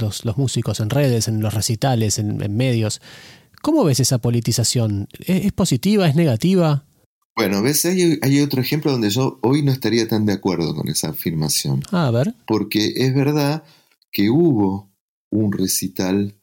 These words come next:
Speaker 2: a favor de la fórmula Cámpora Solano Lima, donde hubo músicos de rock, eh, donde estuvieron Aquelarre
Speaker 1: Ujú.
Speaker 2: y otros,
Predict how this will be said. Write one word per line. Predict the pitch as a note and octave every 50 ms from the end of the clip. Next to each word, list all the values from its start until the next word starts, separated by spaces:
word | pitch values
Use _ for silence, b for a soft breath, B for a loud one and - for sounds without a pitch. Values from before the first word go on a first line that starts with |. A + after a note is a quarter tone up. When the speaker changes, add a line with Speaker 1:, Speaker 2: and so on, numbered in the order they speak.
| _ _
Speaker 2:
a | D#2+ -
favor | - - D#2 D#2+ F2+ F#2 F#2+ F#2+
de | F#2+ F#2+ F2+
la | E2+ E2 D#2+ D#2+ D#2
fórmula | - - - F2+ F2 F#2 F2+ F2+ F2+ E2 D#2+ D#2+ D2+ D2+
Cámpora | - - F2+ F2 D2+ F2 F2 F2 E2+ D#2
Solano | - - - D#2 E2 E2 E2+ F2+ E2
Lima, | E2 F#2+ F#2 F2+ F2 D#2+ D#2+ D#2 - _ _ _ _ _ _ _ _ _ -
donde | F2 F2 E2 F2+
hubo | F#2+ G2 F#2+ F#2+
músicos | F2+ F2+ F2+ F2 - F#2 - - D#2 D2+
de | E2 D#2+
rock, | D2 - C#2 C2+ - - _ _ _ _ _ _ _ _ _ _ _ _
eh, | - F#2 F2 E2 E2+ E2 D#2 D#2 D#2 D2
donde | D#2+ D2+ D2
estuvieron | - - - F2 E2+ F2 E2+ E2 D#2+ D#2
Aquelarre | D#2+ D#2+ - E2 D#2+ D#2+ E2+ E2+ E2 D#2+ E2+ D#2+
Speaker 1:
Ujú. | D2+ D2+
Speaker 2:
y | D#2
otros, | D2 D2 - D2 C#2 C#2+ C#2 - b